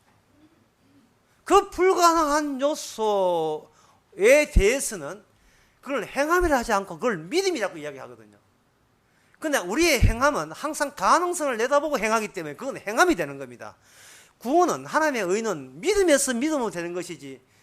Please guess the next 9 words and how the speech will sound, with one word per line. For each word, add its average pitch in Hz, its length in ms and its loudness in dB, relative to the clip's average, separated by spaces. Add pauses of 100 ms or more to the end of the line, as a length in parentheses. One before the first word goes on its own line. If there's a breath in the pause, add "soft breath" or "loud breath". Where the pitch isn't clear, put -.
(200 soft breath)
믿음으로서 339 580 4
행함? 233 440 -2
아니에요. 160 600 -4
행함에서 311 460 -2
믿음? 254 360 -8
아닙니다. 165 600 2 (220 soft breath)
행함에서 311 420 4
행함? 226 340 0 (180)
아닙니다. 208 580 0